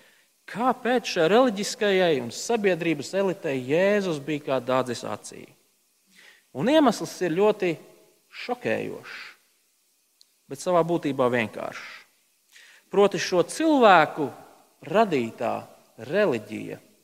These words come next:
bija pretrunā, jeb pretēja tam, ko Dievs bija par sevi atklājis. Šo cilvēku reliģija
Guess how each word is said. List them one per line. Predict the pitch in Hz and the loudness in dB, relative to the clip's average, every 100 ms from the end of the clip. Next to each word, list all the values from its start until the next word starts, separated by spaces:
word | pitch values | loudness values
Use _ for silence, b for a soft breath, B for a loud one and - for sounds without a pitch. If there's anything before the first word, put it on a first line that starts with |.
| _ _ _ _ _ _ - | _ _ _ _ _ _ -12
bija | 139 131 | -8 -8
pretrunā, | - 185 220 - 123 107 101 - - _ - | -4 -2 -2 -4 -10 -10 -12 -14 -20 _ -10
jeb | 113 - _ | -10 -10 _
pretēja | 165 208 - 117 107 98 101 - | -6 -6 -4 -4 -4 -6 -10 -8
tam, | 151 165 131 113 B B B _ | -2 -2 -2 -8 B B B _
ko | - 139 | -8 -8
Dievs | 127 160 123 107 - | -4 0 0 -2 -10
bija | 123 107 | -12 -10
par | 110 - | -12 -10
sevi | 127 120 - | -4 -4 -4
atklājis. | 107 - 107 104 - - - - _ _ _ _ _ _ _ _ _ _ _ _ _ _ _ _ - | -6 -8 -12 -14 -16 -18 -20 -20 _ _ _ _ _ _ _ _ _ _ _ _ _ _ _ _ -4
Šo | 165 | -4
cilvēku | - 277 240 202 - 160 | 0 4 6 6 4 2
reliģija | 214 240 185 165 180 165 | 4 4 2 -2 0 0